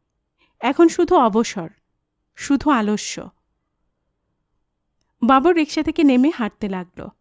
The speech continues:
আজ ঢাকায় ফিরে রাতেই গাড়িটা দেখে শুনে রাখতে হবে। লম্বা জার্নি,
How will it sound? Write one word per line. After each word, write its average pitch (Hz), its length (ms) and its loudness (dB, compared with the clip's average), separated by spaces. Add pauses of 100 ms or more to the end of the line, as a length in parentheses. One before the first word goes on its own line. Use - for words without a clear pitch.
(800)
আজ 277 280 -4
ঢাকায় 247 320 -4
ফিরে 254 420 -4 (340)
রাতেই 254 340 -2
গাড়িটা 233 400 -4
দেখে 214 240 -6
শুনে 240 280 -2
রাখতে 185 300 -8
হবে। 175 260 -10 (760)
লম্বা 226 340 2
জার্নি, 233 440 -2